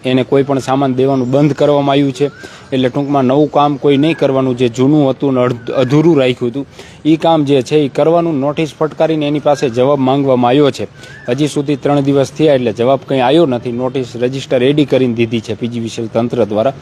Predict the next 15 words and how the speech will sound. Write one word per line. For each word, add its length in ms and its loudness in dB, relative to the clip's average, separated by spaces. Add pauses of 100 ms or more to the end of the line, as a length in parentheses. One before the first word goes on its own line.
(400)
એટલે 220 2 (180)
એની 260 -2
નોટિસનો 420 -2
કંઈ 220 -2
હજી 220 -6
જવાબ 260 2
આવ્યો 180 4
નથી. 320 -4
જવાબ 260 2
આવ્યા 400 2
પછી 300 -2 (420)
પીજીવીસીએલ 520 0
તંત્ર 400 2
જે 180 0
છે 180 -10